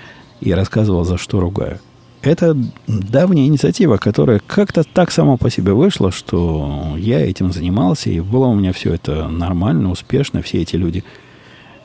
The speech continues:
э, что-то делали. Зачем оно мне надо, я тоже объяснял. То есть, э,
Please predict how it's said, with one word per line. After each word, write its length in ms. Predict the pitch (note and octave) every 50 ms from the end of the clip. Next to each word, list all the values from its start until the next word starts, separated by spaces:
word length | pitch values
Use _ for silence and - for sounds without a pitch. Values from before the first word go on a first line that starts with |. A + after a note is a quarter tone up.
| -
э, 380 | - F#2 F2 E2 E2+ D#2+ E2 D2+ D2+
что-то 320 | - - A2+ G2 F#2+ F2
делали. 600 | F2 F2 G2 - - D3+ A2+ G#2+ G#2 F#2 E2+ F2 E2+ E2+ F#2 F2+
Зачем 380 | F#2+ G2+ A#2 A#2+ - E3 D3+
оно 140 | C#3 C3+ A#2+
мне 160 | A2+ A2+ A2+
надо, 180 | A#2+ C3 B2 G2+
я 120 | E2+ F2
тоже 260 | - - D#3+ E3 D#3 C3+
объяснял. 600 | A2+ G#2 A#2 A#2 - - A#2 A2 G2 F2+ E2 D#2+ -
То 120 | - F2
есть, 480 | D#2 D2 D#2 - - - - - - -
э, 280 | - C3+ C3+ - -